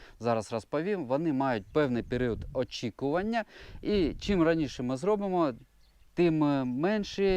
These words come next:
їх слідів залишиться в наших рослинках на момент початку плодоношення. Ось за це я, е, обов'язково хотів окремо проговорити. І так, чим будемо підживлювати? Проти хрущів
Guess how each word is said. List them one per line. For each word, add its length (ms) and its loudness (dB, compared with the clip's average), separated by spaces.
їх 360 2
слідів 520 -4
залишиться 680 2
в 100 2
наших 480 4
рослинках 640 -2
на 160 4
момент 400 0
початку 480 -4
плодоношення. 580 -2
Ось 200 6
за 140 6
це 240 -2
я, 140 2
е, 320 -8
обов'язково 720 4
хотів 560 -2
окремо 440 2
проговорити. 680 2
І 100 0
так, 300 4
чим 240 -2
будемо 420 6
підживлювати? 800 2
Проти 520 4
хрущів 760 -2